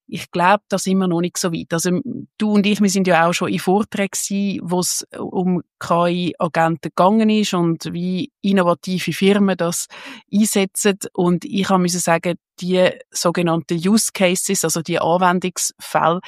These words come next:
die haben mich bis jetzt nicht überzeugt. Ich habe nicht das Gefühl, dass das ein echter Fortschritt ist, sondern dass man vielleicht eher zu viel Geld im Moment ausgibt für eine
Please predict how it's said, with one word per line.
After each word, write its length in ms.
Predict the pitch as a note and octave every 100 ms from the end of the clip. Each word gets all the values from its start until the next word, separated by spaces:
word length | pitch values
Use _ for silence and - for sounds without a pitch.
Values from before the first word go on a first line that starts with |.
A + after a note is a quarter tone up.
| - -
die 120 | - F3
haben 140 | F3
mich 160 | - D3+
bis 120 | E3+
jetzt 320 | E3 D#3+ - -
nicht 260 | F#3+ E3+ E3
überzeugt. 540 | D#3 D#3+ - D3+ -
Ich 140 | - F3+
habe 120 | F3
nicht 180 | F#3 F#3+
das 80 | -
Gefühl, 180 | G3+
dass 180 | F3+ E3+
das 200 | - E3+
ein 140 | E3+ D3+ -
echter 440 | E3+ F3+ - -
Fortschritt 640 | E3+ F3 G#3 - G#3 G3+ -
ist, 240 | G3 - - - - - - _ C4+ G3+
sondern 340 | E3 F3+ F#3 F3
dass 160 | E3+
man 100 | F#3
vielleicht 420 | - E3 F#3 -
eher 320 | - E3+ G3 F3
zu 120 | -
viel 180 | F3+ F#3
Geld 380 | D#3+ D#3+ F#3
im 60 | F#3
Moment 360 | E3+ E3 E3 -
ausgibt 560 | F#3 - - F3 - -
für 260 | - F3
eine 140 | E3